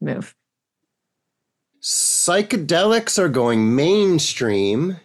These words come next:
Speaker 2: in biotech. Years of stigma have given way to big expectations for the therapeutic power of these drugs in a variety of mental health contexts. Selena,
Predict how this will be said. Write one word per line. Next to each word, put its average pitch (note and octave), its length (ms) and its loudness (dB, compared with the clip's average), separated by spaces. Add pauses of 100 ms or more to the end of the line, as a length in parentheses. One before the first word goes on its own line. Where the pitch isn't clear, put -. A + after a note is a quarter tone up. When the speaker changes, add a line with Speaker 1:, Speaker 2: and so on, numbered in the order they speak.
Speaker 2:
in F2 240 -6
biotech. F#2 880 -4
Years G#2 480 0
of G#2+ 140 -4
stigma D3 800 0 (520)
have G#2+ 220 -4
given F3 380 0
way E3 300 4
to A2+ 460 0 (240)
big A3+ 220 2
expectations B2 960 -2
for G#2 240 -2
the G2+ 300 0 (320)
therapeutic D3+ 1300 -2
power D3 800 0 (720)
of A#2+ 280 0
these A2+ 360 0
drugs C#3+ 760 -2 (200)
in A#2 120 -2
a A#2+ 40 0
variety C#3 720 2
of A#2 120 0
mental G#2+ 440 -2
health F#2+ 400 -4
contexts. G2+ 720 -4
Selena, A3 640 0